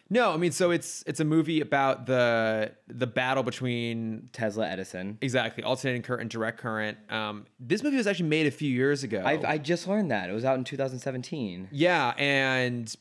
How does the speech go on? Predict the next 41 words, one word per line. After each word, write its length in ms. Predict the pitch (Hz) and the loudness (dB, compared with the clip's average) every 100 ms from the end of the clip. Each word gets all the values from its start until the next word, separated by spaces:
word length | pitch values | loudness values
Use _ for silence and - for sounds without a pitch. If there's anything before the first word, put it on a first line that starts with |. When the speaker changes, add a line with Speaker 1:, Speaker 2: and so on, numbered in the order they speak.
| - | -2
Speaker 1:
basically 560 | 147 156 160 131 139 | 0 0 -2 -2 2
when 600 | 131 117 123 123 120 120 110 | 2 2 2 2 0 -2 -4
the 600 | 117 113 110 107 107 - | -2 0 0 -2 -4 -8
Weinstein 600 | - 113 123 139 127 131 135 | -8 -4 -2 -4 -4 -2 0
Speaker 2:
So 40 | |
this 100 | 180 | 0
is 80 | 208 | -2
Speaker 1:
scandal 340 | 127 117 113 | -2 -4 0
Speaker 2:
pre, 160 | 170 170 | 2 4
Speaker 1:
broke. 460 | 139 104 147 135 - _ | 4 2 0 -4 -10 _
Speaker 2:
yeah, 180 | 127 123 | -2 0
this 200 | 113 143 | 0 -2
is 100 | 165 | -6
pre 920 | - - - 147 143 135 127 113 - - _ _ _ _ - | -8 -14 -4 -2 0 0 0 -2 -6 -12 _ _ _ _ -20
Spider-Man 600 | - - 190 170 104 95 | -6 0 2 2 0 -2
Tom 240 | 101 92 | -6 -10
Holland. 500 | 90 90 82 62 - - _ _ _ _ _ _ _ _ _ _ _ _ _ _ | -6 -8 -8 -14 -18 -20 _ _ _ _ _ _ _ _ _ _ _ _ _ _
Speaker 1:
Um, 640 | 147 175 185 185 185 185 170 | 0 4 4 4 4 2 2
but 180 | 190 | 2
me, 140 | 196 208 | 0 -2
but 200 | 175 226 | 2 4
it 60 | |
would 160 | 220 247 | 4 4
have 80 | 220 | 2
been 80 | 160 | 0
post 920 | - 185 185 180 - - - - - | -2 4 6 6 2 -8 -10 -12 2
Speaker 2:
They 80 | 165 | 4
would 100 | 185 | 4
have 80 | 175 | 2
filmed 340 | - 190 165 | 2 2 4
it, 140 | 113 - | 2 0
but 80 | |
the 60 | 117 | 0
movie 200 | 139 143 | 0 2
wouldn't 220 | 117 - | 4 6
Speaker 1:
Civil 100 | - | 6
Speaker 2:
have 80 | 104 | 4
been 40 | 123 | 4
out 40 | |
yet. 60 | 117 | 4
Speaker 1:
War. 340 | 98 - - | 2 -4 -12